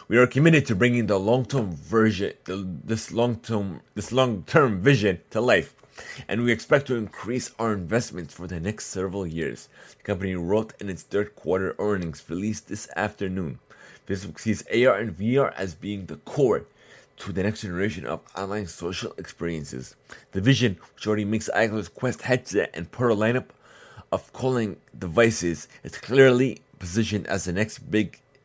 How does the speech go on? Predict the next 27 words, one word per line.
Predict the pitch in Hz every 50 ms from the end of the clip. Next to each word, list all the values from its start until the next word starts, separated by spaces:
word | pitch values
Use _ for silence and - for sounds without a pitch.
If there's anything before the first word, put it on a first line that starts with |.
| _ _ - - _ _ -
thing | 117 113 90
inside | 107 95 - 110 110 107
of | 104 -
Facebook. | 113 107 95 - 87 80 -
For | - - - 107
one, | 107 117 131 135 113 98 87 - - - - -
C | - - 131 139 143 123 107 123 127
E | 87 -
O | 120 139 123
Mark | 107 104 117 127 123 90
Zuckerberg | 87 82 80 87 120 123 123 117 107 87 87 87 82 -
has | 92 87 -
talked | 123 113 - 104
about | 80 76 98 90 -
the | 87
metaverse | 90 101 110 110 104 113 107 - -
nonstop | 82 95 107 101 90 - - 127 101 90 -
for | - 85
the | 87 85
past | - 101 107 110 - -
several | 117 98 95 101
months. | 95 92 95 87 76 71 - _ _ - - - - - - 139 - -
And | 131 123 113 107 - _
Facebook | - - 131 135 113 107 113 - - _ _ _ _ _ _ _ _ _ _ _ _ _ _ _ _ _ - - - - - - _ _ _ _
has | - 87 101 98 87 -
also | - 139 151 143 - - 131 107 80 - - - - - 87
be-, | 107 123 -